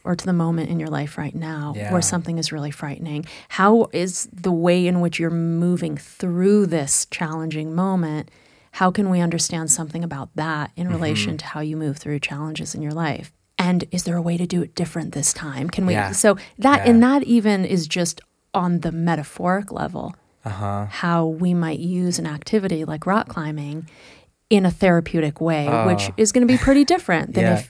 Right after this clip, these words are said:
Speaker 1: you and I just went out and said, "Let's go climbing and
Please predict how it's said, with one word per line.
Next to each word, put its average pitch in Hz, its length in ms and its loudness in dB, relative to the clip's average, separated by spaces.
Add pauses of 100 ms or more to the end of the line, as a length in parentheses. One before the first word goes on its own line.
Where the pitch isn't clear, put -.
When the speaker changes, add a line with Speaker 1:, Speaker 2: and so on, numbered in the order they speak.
(120)
Speaker 1:
you 185 180 0
and 180 100 2
I 160 120 -2
just 156 240 -4
went 156 160 -2
out 151 240 -2
and 170 100 -4
said, 175 220 -2
"Let's 202 160 -4
go 240 100 2
climbing 214 640 0
and 160 220 -6